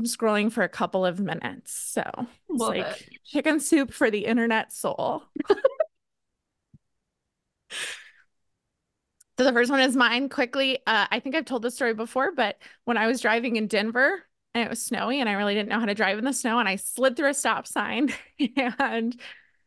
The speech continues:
Speaker 1: there were a bunch of cars coming. That was the only time there were cars coming. Every other time I could have easily slid through that stop sign <laughs> with no issue. And I steered off the road and into a guardrail, and a nice young man moved my car back onto the road. And that was definitely at that point a non-emergency.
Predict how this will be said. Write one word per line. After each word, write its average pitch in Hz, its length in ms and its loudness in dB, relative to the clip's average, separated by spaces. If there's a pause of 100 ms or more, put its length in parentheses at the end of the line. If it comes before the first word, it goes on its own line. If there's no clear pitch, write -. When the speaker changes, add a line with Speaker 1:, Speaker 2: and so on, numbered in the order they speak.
(120)
Speaker 1:
there 208 100 4
were 185 60 4
a 190 40 -2
bunch 226 280 2
of - 80 -4
cars 220 360 2
coming. 233 440 -2
That 247 80 0
was 202 100 -2
the 190 200 -2
only 330 280 2
time 247 240 0
there 202 140 -2
were 190 100 -4
cars 240 260 0
coming. 262 360 -2
Every 247 260 0
other 240 160 0
time 247 240 -2
I 208 80 -2
could 214 160 -4
have 196 140 -2
easily 233 340 0
slid 220 300 -2
through 233 120 2
that 190 220 0
stop - 300 0
sign 240 240 0
<laughs> - 0 -
with 254 180 -4
no 277 240 6
issue. 269 560 2 (400)
And 202 100 -2
I 190 40 -2
steered 208 280 0
off 220 140 2
the 214 100 0
road 190 140 0
and 202 140 -2
into 185 240 -2
a - 20 -2
guardrail, 165 580 0
and 170 160 -4
a 165 120 -4
nice 185 360 -4
young 180 160 -2
man 165 380 -4 (160)
moved 190 300 0
my 156 100 0
car - 220 -4
back 101 240 -4
onto 254 200 -6
the - 120 -4
road. - 320 -4
And 220 160 0
that 254 100 2
was 403 140 -2
definitely 226 400 -2
at 214 100 -4
that 202 180 -2
point 214 280 -2
a 214 100 0
non-emergency. 196 1120 0